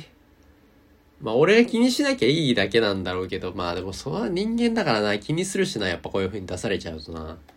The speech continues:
ちょっとね、この辺、Googleさん、ちょっとなんとかしてほしいなと思いますね。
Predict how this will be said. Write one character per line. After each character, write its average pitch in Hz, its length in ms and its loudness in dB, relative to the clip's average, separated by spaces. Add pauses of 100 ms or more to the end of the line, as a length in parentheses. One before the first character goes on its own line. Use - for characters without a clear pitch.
(1160)
ち - 160 -8
ょ - 20 -4
っ 240 40 -4
と 165 120 -4
ね、 151 100 2
こ 151 100 0
の 151 40 6
辺、 165 180 2
Google 160 320 0
さ 160 220 -2
ん、 151 60 0
ち 151 100 -6
ょ 151 40 -8
っ - 20 -10
と 113 160 -4
な 117 80 0
ん 117 80 -4
と 117 80 -10
か 92 180 -4
し - 120 -10
て - 80 -12
ほ - 60 -12
し - 140 -6
い 104 60 -4
な 85 160 -6
と 85 100 -10
思 90 140 -10
い 95 40 -8
ま 95 120 -8
す - 140 -14
ね。 90 140 -12